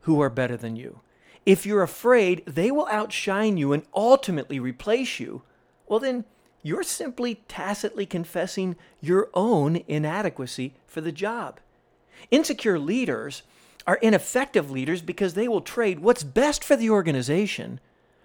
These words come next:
for what's best for themselves. Now, Daniels may not have been the sharpest leadership knife in the drawer, but he knew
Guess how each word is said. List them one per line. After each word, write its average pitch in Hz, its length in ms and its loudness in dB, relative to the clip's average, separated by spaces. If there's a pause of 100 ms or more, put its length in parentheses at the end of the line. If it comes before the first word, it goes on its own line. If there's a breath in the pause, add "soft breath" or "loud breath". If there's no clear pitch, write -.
for - 140 -6
what's 151 200 2
best 151 280 2
for 135 80 -6
themselves. - 680 -8 (760 soft breath)
Now, 180 60 8
Daniels 226 440 6
may 202 220 6
not 196 240 4
have 127 100 2
been 196 200 0
the 131 60 -4
sharpest 185 480 0
leadership 160 460 -2
knife 180 260 0
in 131 60 -2
the 123 80 -2
drawer, 151 400 4 (260 loud breath)
but 151 180 6
he 196 180 0
knew 185 640 2